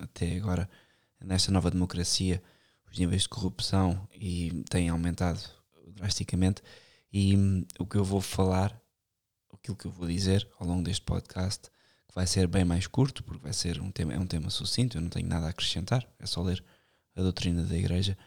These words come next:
em relação a este assunto. E, hum, também espero as vossas opiniões e,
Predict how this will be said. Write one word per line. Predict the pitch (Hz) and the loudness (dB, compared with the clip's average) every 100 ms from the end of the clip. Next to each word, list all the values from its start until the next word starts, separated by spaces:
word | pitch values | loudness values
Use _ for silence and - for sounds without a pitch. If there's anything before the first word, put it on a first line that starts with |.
| _ _ _ - | _ _ _ -20
em | |
relação | 92 92 - | -12 -4 0
a | 101 | 2
este | - | 0
assunto. | 101 - 113 - - _ _ _ _ _ | 0 2 0 -2 -20 _ _ _ _ _
E, | 117 113 113 | 2 4 4
hum, | 113 113 113 113 - _ _ _ _ _ _ _ _ _ _ - | 4 2 0 -4 -8 _ _ _ _ _ _ _ _ _ _ 2
também | 107 98 98 _ _ | 4 6 2 _ _
espero | - - 90 | -8 2 4
as | 90 | 4
vossas | 101 92 90 - - _ _ _ _ _ | 0 0 0 -4 -8 _ _ _ _ _
opiniões | 101 - 90 92 98 | 0 2 4 4 4
e, | 95 | 0